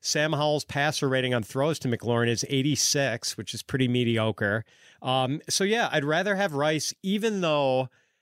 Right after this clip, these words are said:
I do kinda think Rice is overrated. Like, the usage is just so gadgety. It's, like, mostly these wide receiver screens designed to get him the ball quickly and let him run after the catch.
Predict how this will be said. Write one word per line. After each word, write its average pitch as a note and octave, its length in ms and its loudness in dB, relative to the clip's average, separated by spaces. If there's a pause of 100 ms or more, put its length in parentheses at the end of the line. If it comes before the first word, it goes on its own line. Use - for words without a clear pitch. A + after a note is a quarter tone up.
(260)
I B2+ 140 0
do C3 300 -2
kinda D#3+ 280 0
think B2+ 240 -2
Rice B2 380 2
is B2+ 160 -4
overrated. A2 840 0 (160)
Like, C3 180 0
the D#3+ 120 -2
usage E3+ 460 0
is C3+ 140 0
just - 220 0
so E3+ 240 0
gadgety. G#2 720 -2 (100)
It's, - 240 -4
like, C#3 260 -2
mostly C#3+ 440 2
these B2 180 0
wide B2+ 240 2
receiver C3+ 380 0
screens C3 680 0 (420)
designed C3+ 340 0
to C3+ 60 2
get C3 140 0
him C3 120 0
the B2 60 0
ball B2 200 2
quickly B2 460 0
and A#2+ 120 0
let B2 140 2
him A#2 140 -2
run A#2+ 120 0
after A#2+ 240 0
the A2+ 100 -4
catch. D3+ 440 -2